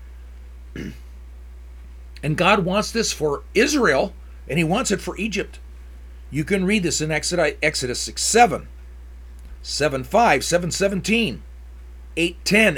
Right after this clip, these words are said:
eight twenty-two, nine fourteen, nine twenty-nine, and now in ten two. God loves not only Israel, but Egypt.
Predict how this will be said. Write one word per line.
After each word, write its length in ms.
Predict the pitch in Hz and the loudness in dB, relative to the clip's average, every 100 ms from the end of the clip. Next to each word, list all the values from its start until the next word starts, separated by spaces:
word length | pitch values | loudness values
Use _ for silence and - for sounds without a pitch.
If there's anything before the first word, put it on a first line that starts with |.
| - | 0
eight 200 | 180 - | -2 -2
twenty-two, 720 | 202 208 202 - 226 190 - - - - - - | 0 2 2 2 4 4 2 -8 -18 -18 -16 -4
nine 320 | 120 180 220 | 2 2 2
fourteen, 640 | - 170 131 - 127 95 - - | -2 -2 -2 -4 -6 -8 -12 -4
nine 320 | 135 180 202 | 0 2 0
twenty-nine, 600 | - 196 190 180 196 170 | -2 0 0 2 2 0
and 260 | 123 123 | -4 -4
now 400 | 120 135 151 214 190 - - - - - - - - - - - | -2 0 2 0 -2 -14 -16 -16 -16 -16 -16 -16 -18 -18 -16 -12
in 100 | 101 92 | -12 -10
ten 260 | 123 95 | -8 -8
two. 260 | - 90 76 - - - - - - - - - - - - - - - - - - - | -10 -12 -12 -16 -16 -16 -18 -18 -18 -16 -16 -16 -16 -18 -18 -18 -18 -18 -16 -16 -16 -12
God 380 | 113 - 311 311 | -10 -6 -4 -2
loves 280 | 208 311 233 | -2 -2 0
not 180 | 180 311 | 0 0
only 320 | 311 302 147 | -2 -2 -2
Israel, 320 | 294 220 180 | -2 -2 -2
but 180 | 208 262 | -2 -4
Egypt. 440 | 277 339 370 - | -4 -6 -6 -6